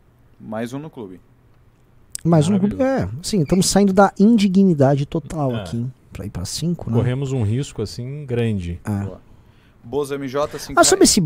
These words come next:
Speaker 2: esse cara, assim, tem uma coisa, gente. Eu podia ficar fazendo reacts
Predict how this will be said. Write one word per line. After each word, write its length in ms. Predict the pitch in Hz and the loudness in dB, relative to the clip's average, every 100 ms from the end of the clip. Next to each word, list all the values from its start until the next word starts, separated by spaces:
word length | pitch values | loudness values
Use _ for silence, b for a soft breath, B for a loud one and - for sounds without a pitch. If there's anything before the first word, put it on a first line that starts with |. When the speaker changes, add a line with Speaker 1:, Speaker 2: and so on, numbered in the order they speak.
| 110 | 0
Speaker 2:
esse 140 | 117 131 | 0 0
cara, 220 | 139 131 | 2 0
assim, 180 | - 160 | 0 0
tem 140 | 233 | 0
uma 100 | 277 | 0
coisa, 220 | - 110 | 0 0
gente. 240 | 101 95 - | 0 -4 -2
Eu 420 | 120 175 180 160 135 | 4 6 6 6 4
podia 220 | 147 160 | 2 2
ficar 180 | - 143 | 0 -2
fazendo 220 | 143 135 | 0 2
reacts 520 | 113 127 127 - - | 2 2 -2 -6 -8